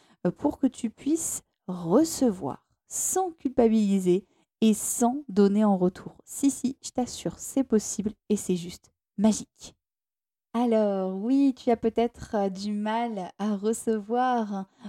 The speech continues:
euh, et peut-être plus de facilité à donner. Alors déjà, pour, euh, te donner peut-être un exemple,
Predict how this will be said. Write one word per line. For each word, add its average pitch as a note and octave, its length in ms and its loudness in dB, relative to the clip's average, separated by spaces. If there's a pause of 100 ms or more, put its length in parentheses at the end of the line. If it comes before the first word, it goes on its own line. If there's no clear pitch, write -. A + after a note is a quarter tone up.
(140)
euh, F#3 240 2
et F3 160 2
peut-être G3 340 -2
plus A3+ 240 -2
de G#3+ 80 4
facilité G#3 640 2
à G#3 160 6
donner. G3 680 6
Alors E3+ 180 -2
déjà, F#3 320 6
pour, E3+ 300 2
euh, E3 80 6
te E3 120 -4
donner G3+ 220 8
peut-être G3+ 300 4
un F#3 80 4
exemple, G3 440 2